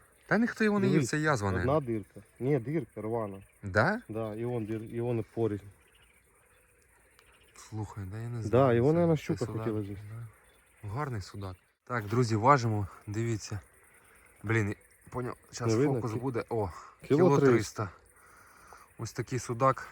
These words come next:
Speaker 1: наживчика влетів. Е, це на, на цього, на, на бичка, да?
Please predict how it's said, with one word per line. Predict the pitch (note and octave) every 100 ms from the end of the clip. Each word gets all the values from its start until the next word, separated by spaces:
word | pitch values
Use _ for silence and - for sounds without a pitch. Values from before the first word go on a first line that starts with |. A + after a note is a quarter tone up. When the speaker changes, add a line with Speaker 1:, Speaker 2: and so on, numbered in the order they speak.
| G#2+
Speaker 1:
наживчика | A2 G#2 G#2 - -
влетів. | F#2+ G2 - C3+ G#2+ D2+
Е, | G#2+ G2+ G#2 G2+ G2
це | C#3 C#3
на, | C#3+
на | B2+
цього, | - G#2
на, | G#2 A#2+ A2+ A2+ A2
на | A#2
бичка, | A#2+ B2 - F#2
да? | F#2+